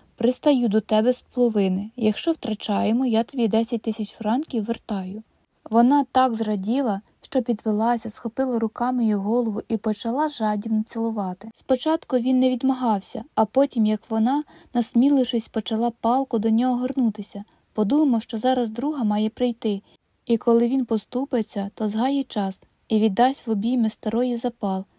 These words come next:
який варто зберегти для молодої. Тоді він злегка відштовхнув її. "Ну, не пустуй", мовив він. Вона розпачливо на нього дивилася. "О, Жорж,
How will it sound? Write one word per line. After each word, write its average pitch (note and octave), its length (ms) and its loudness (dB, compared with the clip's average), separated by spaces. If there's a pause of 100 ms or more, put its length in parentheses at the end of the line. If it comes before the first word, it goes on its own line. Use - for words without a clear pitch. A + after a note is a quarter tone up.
(100)
який A3+ 260 2
варто A3+ 400 0
зберегти G#3+ 520 -2
для G#3 140 2
молодої. G#3+ 640 -2 (360)
Тоді A3 340 2
він B3 140 2
злегка A#3 400 0
відштовхнув A#3 600 -4
її. F#3+ 300 -6 (560)
"Ну, A3 520 4 (280)
не F#4 100 -2
пустуй", A3+ 520 0
мовив G#3+ 300 0
він. G#3 240 0 (280)
Вона A3 380 4
розпачливо A3+ 720 -2
на G#3+ 100 2
нього A3 240 4
дивилася. A3+ 640 0 (100)
"О, G3 180 2
Жорж, G#3+ 600 0